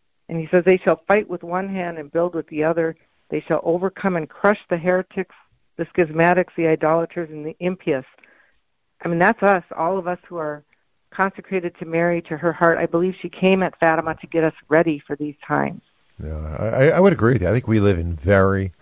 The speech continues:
Speaker 2: special times. Never in the history of the church have we seen so many Marian apparitions as we do today. It's as though God himself,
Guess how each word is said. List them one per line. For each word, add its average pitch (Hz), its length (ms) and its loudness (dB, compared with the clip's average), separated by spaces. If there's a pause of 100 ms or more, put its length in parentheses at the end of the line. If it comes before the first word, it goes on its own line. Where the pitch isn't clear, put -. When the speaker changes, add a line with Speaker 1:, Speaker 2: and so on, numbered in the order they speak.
(400)
Speaker 2:
special - 420 2
times. 95 340 0
Never 123 220 4
in 101 80 2
the 92 60 0
history 104 380 0
of 80 60 -4
the 80 60 -6
church 104 360 0
have 82 100 -8
we 90 120 -4
seen 101 300 -2
so 110 300 0
many 98 240 0
Marian 90 480 0
apparitions 87 640 -4
as 82 140 -8
we 90 80 -6
do 90 160 -4
today. 90 320 -2
It's - 100 -10
as 82 120 -6
though 87 260 -4
God 87 300 -2
himself, 90 500 -2